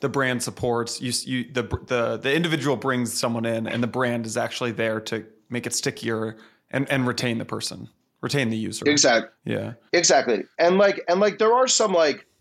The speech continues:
Speaker 2: examples of where that's different. Like, I think Morning Brew is a great example of where the brand has really just been the, been, like,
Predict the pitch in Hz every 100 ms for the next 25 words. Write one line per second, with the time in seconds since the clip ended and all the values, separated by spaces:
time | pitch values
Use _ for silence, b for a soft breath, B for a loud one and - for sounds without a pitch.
0 | _ _ - 151 135 131 123 147 131 110
1 | 123 117 110 - 120 165 156 170 175 -
2 | 151 131 160 131 113 113 107 101 117 107
3 | 107 113 113 107 92 104 101 85 101 110
4 | 104 107 92 98 104 101 85 101 82 -
5 | 101 104 95 90 87 - b b b _
6 | - 110 107 101 92